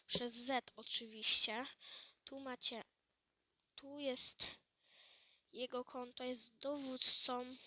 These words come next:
Nawet na odcinku to założył. Ma mocną passę. Nie ma karty bitewny.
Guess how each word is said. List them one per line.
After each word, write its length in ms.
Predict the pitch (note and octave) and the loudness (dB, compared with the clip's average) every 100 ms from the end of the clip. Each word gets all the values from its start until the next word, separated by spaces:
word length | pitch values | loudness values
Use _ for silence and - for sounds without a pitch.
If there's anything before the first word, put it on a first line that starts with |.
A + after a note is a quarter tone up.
| - | -12
Nawet 320 | A#3+ A#3+ B3+ C4 | -8 -8 -8 -8
na 140 | B3 - - | -8 -8 -10
odcinku 640 | - - - B3+ B3 - | -6 -2 -2 -2 -10 -14
to 160 | - B3+ | -8 -4
założył. 640 | B3+ A#3+ B3 B3 C4 C4+ - _ _ - - - - - - _ | -2 -2 -2 -2 -2 -4 -10 _ _ -14 -14 -20 -20 -20 -20 _
Ma 120 | A#3 | -10
mocną 540 | A#3 A#3+ - C4 C4 C4 - - - | -8 -6 -4 -4 -6 -12 -12 -10 -4
passę. 680 | A3 A3+ - - - A#3 A#3 - - - - - - - - - - - - - - - - | -2 4 6 6 6 2 -2 -6 -6 -4 -4 -4 -6 -10 -14 -20 -20 -20 -20 -20 -20 -20 -14
Nie 80 | C4 | -12
ma 140 | C#4 B3+ | -12 -6
karty 500 | B3+ B3+ - A#3+ A#3+ | -4 -4 -4 -4 -4
bitewny. 920 | A#3+ A#3 - A3 G#3+ G#3+ G#3+ A3 | -8 -14 -12 -12 -12 -14 -12 -12